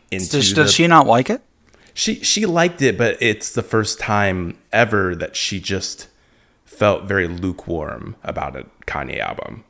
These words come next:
Speaker 1: on the first day.
Speaker 2: Hmm.
Speaker 1: Like, usually, like, from the get-go, like, bam, I'm in, you know? Um, but she just, like, it just wasn't hitting her, and she was at this weird stage of, like,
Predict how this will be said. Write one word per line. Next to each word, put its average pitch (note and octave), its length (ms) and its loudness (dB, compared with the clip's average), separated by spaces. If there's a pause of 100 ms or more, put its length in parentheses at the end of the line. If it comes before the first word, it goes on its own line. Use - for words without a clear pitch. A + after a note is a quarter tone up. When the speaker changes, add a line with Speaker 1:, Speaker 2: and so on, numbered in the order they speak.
(840)
Speaker 1:
on E2+ 240 0
the D#2+ 80 -8
first - 340 -4
day. B1 280 -4
Speaker 2:
Hmm. A#2+ 120 2
Speaker 1:
Like, G2 180 -2
usually, G#2 420 2
like, F2 160 -4
from F#2 240 -2
the F2 60 -2
get-go, D#2 500 -4
like, G#1+ 300 -16
bam, C#2+ 320 -4
I'm C2+ 180 -14
in, C#2 320 -10
you C#2 100 -10
know? C2+ 300 -8 (560)
Um, D2 440 -6 (160)
but F2+ 180 -2
she F#2+ 360 -2
just, F2+ 300 -6
like, E2+ 400 -6
it G2+ 80 -2
just F#2 220 -8
wasn't F2+ 300 -6
hitting G2 280 -2
her, F2+ 160 -2
and E2+ 100 -6
she - 160 -6
was F#2 120 -4
at F#2 120 -4
this D#2+ 140 -16
weird E2 460 -8
stage G2 480 -2
of, E2+ 80 -10
like, D#2 300 -12